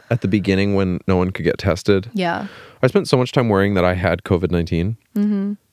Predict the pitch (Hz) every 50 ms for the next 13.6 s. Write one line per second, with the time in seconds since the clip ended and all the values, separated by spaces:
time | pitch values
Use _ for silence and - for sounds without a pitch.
0 | _ _ _ _ _ _ _ _ - 101 104 - 104 107 101 110 107 98 95 92
1 | 92 90 87 85 85 82 - 90 82 85 - 80 78 - - - - 101 101 -
2 | - 175 180 175 170 - 85 85 85 82 85 87 82 85 92 - - - - 95
3 | - 95 92 - 180 180 180 175 175 170 - 170 165 165 165 165 165 165 113 123
4 | 127 127 139 147 147 143 143 139 - _ _ _ _ _ _ _ _ _ _ _
5 | _ - 120 120 123 127 127 135 180 214 240 233 208 180 147 123 - - 117 110
6 | 107 - - 113 107 107 110 110 104 101 95 92 90 90 - _ - 98 95 95
7 | 104 110 117 113 - - 107 98 95 95 92 92 95 90 85 85 78 78 80 82
8 | - 90 82 80 80 82 78 85 85 85 87 92 117 156 - - 220 143 101 -
9 | - 98 85 90 107 117 - - 104 - - 101 82 87 82 80 - _ _ -
10 | - _ - - - 87 95 92 90 - - 87 104 - - - - - - -
11 | - 139 151 185 208 - - 208 180 135 113 107 110 110 107 92 90 98 98 107
12 | 104 98 92 90 87 90 92 - 117 107 110 113 117 135 151 147 _ - - -
13 | - - - - - - 120 123 139 135 - -